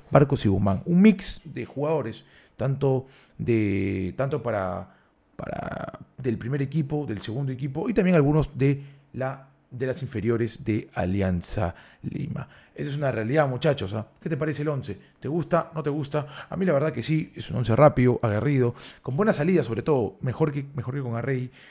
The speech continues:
Creo que para mí Moyano tiene mejor salida que Arrey y, y, y ahí podemos aprovechar y tratar de salir rápido por las bandas o también aprovechando la velocidad del señor Víctor Guzmán.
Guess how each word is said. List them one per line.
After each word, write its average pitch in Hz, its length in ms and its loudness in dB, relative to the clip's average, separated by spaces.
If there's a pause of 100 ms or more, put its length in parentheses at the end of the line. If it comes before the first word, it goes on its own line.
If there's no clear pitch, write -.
(120)
Creo 131 160 -2
que 117 80 -4
para 107 160 -2
mí 127 80 0
Moyano 120 320 0
tiene 120 140 -2
mejor 107 200 0
salida 107 220 4
que 95 120 0
Arrey 98 300 0 (400)
y, - 520 -12
y, - 80 -6
y 110 80 0
ahí 110 180 0
podemos 113 420 -2
aprovechar 92 400 -4
y 117 40 -4
tratar 98 240 -4
de 104 80 -4
salir 95 340 -6 (300)
rápido 120 320 -2
por 139 160 2
las 131 180 6
bandas 117 400 4 (240)
o 135 220 0
también 107 500 -2
aprovechando 104 420 4
la 101 60 6
velocidad 95 460 4 (260)
del 104 140 -4
señor 95 360 -10 (240)
Víctor 107 440 -10 (180)
Guzmán. - 380 0